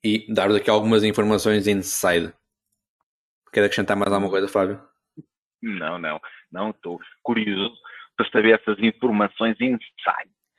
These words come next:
Speaker 2: Ux, vai ser assim, fora de série, estou a ver.
Speaker 1: Fora de série. Ok. Começar aqui um bocadinho com as perguntas que, que temos. Se no final tivermos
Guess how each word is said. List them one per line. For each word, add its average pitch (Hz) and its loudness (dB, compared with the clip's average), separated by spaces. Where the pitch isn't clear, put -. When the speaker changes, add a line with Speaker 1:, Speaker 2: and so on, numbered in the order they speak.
Speaker 2:
Ux, - -10
vai 82 -14
ser 98 2
assim, 107 0
fora 110 8
de - -20
série, 104 4
estou 98 0
a 92 -2
ver. 87 0
Speaker 1:
Fora 90 0
de - -8
série. 87 2
Ok. - -2
Começar 185 4
aqui 180 2
um 185 2
bocadinho 180 2
com - 2
as - 0
perguntas 151 2
que, 135 4
que 127 -12
temos. 101 -2
Se - -10
no 139 2
final 143 2
tivermos 139 2